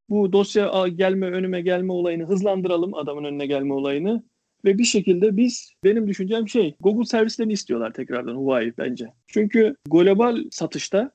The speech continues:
ne ürün üretirse üretsin, Google servislerinin içinde olması onlar için büyük bir avantaj olacak. Android'i tekrar istediğini sanmıyorum.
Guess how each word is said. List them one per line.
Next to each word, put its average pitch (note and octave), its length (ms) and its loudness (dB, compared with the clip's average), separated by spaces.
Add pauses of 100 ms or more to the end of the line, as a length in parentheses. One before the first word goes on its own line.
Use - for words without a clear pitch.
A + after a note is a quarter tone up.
(140)
ne G3+ 80 4
ürün G#3+ 280 2
üretirse F#3 480 0
üretsin, C#3 480 -4 (360)
Google G3+ 260 2
servislerinin E3+ 560 -4
içinde F#3 280 -2
olması D3 420 -2
onlar E3+ 240 -2
için E3 220 -4
büyük E3+ 200 -2
bir C#3 60 2
avantaj A#2+ 340 -6
olacak. B2+ 400 -4
Android'i G#3 600 2
tekrar G#3 300 -2
istediğini G3+ 380 -2
sanmıyorum. C3 560 -4